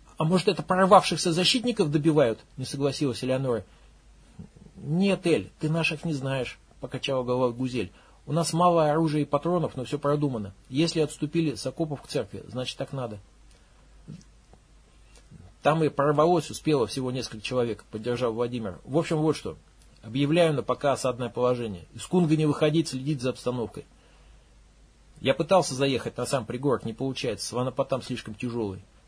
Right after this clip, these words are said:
Помолчал, вспомнив, что наименование их боевому монстру, сванопотам,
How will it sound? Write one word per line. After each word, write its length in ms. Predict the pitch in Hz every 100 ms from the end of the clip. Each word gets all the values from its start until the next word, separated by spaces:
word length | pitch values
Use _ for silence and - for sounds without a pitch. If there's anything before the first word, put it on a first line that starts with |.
| _
Помолчал, 640 | 139 165 170 - 175 151 - -
вспомнив, 500 | - - - 156 135
что 280 | - 139 120 -
наименование 720 | 131 147 147 147 151 143 127
их 200 | 123 120
боевому 420 | 143 139 147 131
монстру, 460 | 143 151 - 110 -
сванопотам, 680 | - 120 123 135 131 127